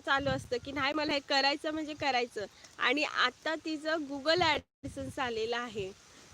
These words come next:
मग मला ते बघून इतकं भारी वाटतं ना की बस, आता तिचं Google AdSense पण आलं. म्हणजे, आणि तिने एका, मग नंतर तिने व्लॉग घेत-, व्लॉग बनवला, Google AdSense आलं. मी एक उदाहरण सांगते, व्लॉग बनवला आणि त्या ब्लॉगमध्ये तिने टाकलं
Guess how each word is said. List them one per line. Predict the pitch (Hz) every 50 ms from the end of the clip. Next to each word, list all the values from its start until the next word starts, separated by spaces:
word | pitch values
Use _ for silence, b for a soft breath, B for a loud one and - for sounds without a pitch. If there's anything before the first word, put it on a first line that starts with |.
| - - -
मग | 277 277 285 320
मला | 339 330 311 311 302 311
ते | 311 - 339
बघून | 302 302 302 311 320 330
इतकं | 330 - - 359 359
भारी | 370 311 247 269 254 277
वाटतं | 294 294 277 277 - - 277 277 277
ना | 247 254
की | - - - 320 349 370 381 403
बस, | 370 339 277 311 311 311 269 254 - - - - - - - - - - - - - - - - - - - - - - - - - - - - -
आता | - 277 - 359 381
तिचं | 370 392 359 392
Google | 381 330 349 330 302 349 370 370
AdSense | 330 302 302 - - 339 330 349 - -
पण | 370 349 330
आलं. | 285 240 208 202 403 190 - - - - - - - - - - - - - - -
म्हणजे, | - 254 302 294
आणि | 349 330 349 359 -
तिने | 370 359 320 349 359
एका, | - - 339 339 320 311
मग | 302 294 294 330
नंतर | 320 320 320 311 339 330
तिने | 330 311 330 339
व्लॉग | 320 277 277 294 277 277 285 277 262
घेत-, | 254 320 302 - - - - 254
व्लॉग | 247 247 - 285 262 285 311
बनवला, | 285 277 262 247 240 220 214 214 208 185 - B B B B -
Google | - - - - 269 - 277 277 277
AdSense | 262 254 247 - - 247 262 -
आलं. | 262 233 233 233 247
मी | 269 302
एक | 311 - 285
उदाहरण | 262 247 269 262 247 254 262
सांगते, | - 226 233 240 - - 240
व्लॉग | 262 254 269 269 277 311 320 -
बनवला | 277 285 262 262 240 254 262
आणि | 285 277
त्या | 302 285
ब्लॉगमध्ये | 262 269 240 247 277 262 294 277 285 285 302
तिने | - - - 277 254
टाकलं | - - 220 - - - 214 220